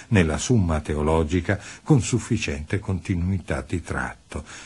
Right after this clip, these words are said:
La scienza della rivelazione in persona di Beatrice ci fa sapere che chi lo vuol trovare quel sentiero non ha che da cercarlo nella parola rivelata,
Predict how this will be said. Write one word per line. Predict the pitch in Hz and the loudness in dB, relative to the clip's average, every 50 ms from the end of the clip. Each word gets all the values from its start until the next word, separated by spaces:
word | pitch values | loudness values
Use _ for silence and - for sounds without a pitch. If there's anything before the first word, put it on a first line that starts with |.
| - - - | -20 -10 -2
La | - 101 | 0 2
scienza | 85 - - 85 78 76 76 - 87 | 2 2 2 2 2 0 0 0 -2
della | 76 78 76 76 76 | 0 0 -2 -2 -2
rivelazione | 73 80 80 80 78 73 71 - - - - 117 104 104 104 98 90 | -2 0 0 0 -2 -2 -4 -8 -4 0 4 6 8 8 8 6 6
in | 82 78 | 4 2
persona | - 98 87 - - - 107 98 92 87 | 0 -2 -2 0 0 2 2 4 4 4
di | 82 87 82 | 2 2 0
Beatrice | 78 85 82 82 78 - 107 110 107 104 - 117 107 107 - - - - | 2 2 2 2 2 6 6 6 6 6 6 2 2 2 0 -8 -12 -4
ci | - - 127 110 | 2 6 6 6
fa | - 139 131 | 8 6 4
sapere | 123 - - 120 - 147 139 127 117 113 101 | 4 4 4 4 6 8 8 10 8 8 6
che | - - 110 101 - | 6 4 4 4 2
chi | - - 165 165 143 | 2 4 6 6 8
lo | 127 113 107 101 | 8 8 8 6
vuol | 90 98 113 113 113 110 104 107 | 6 8 8 8 8 6 4 0
trovare | - - 92 85 80 80 78 76 76 76 76 80 80 78 | 0 0 2 2 4 4 4 4 4 2 0 -2 -4 -4
quel | - - 82 73 | -2 -2 -2 -2
sentiero | - - - 76 69 67 - - 98 95 98 104 107 107 107 - - - - - | -4 -6 -6 -6 -6 -4 0 4 6 6 8 6 6 4 2 0 -8 -14 -4 2
non | - 113 117 117 117 117 | 6 8 8 8 8 6
ha | 117 113 113 | 6 4 4
che | - 117 95 | 4 4 4
da | 87 98 90 | 4 4 2
cercarlo | - - 107 90 - - - 117 107 110 107 113 110 107 101 | 4 4 2 2 2 0 2 4 4 4 4 4 4 6 6
nella | 101 104 95 98 98 | 6 6 4 4 4
parola | - - 104 95 98 104 107 101 95 98 | 4 4 6 8 8 8 8 8 8 6
rivelata, | 95 101 98 95 104 104 101 104 98 80 71 - - 85 78 | 6 6 8 8 8 8 8 8 6 4 2 0 -2 -2 -2